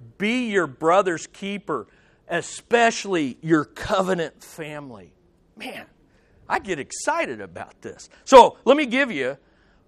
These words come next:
five warnings to the proud, or I'm sorry, uh, yeah, five reminders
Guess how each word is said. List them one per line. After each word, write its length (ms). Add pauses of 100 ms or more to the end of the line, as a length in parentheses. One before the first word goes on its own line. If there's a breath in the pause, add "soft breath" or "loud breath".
(160)
five 640
warnings 680
to 140
the 80
proud, 420
or 140
I'm 140
sorry, 320 (340 soft breath)
uh, 280 (200)
yeah, 240
five 540
reminders 960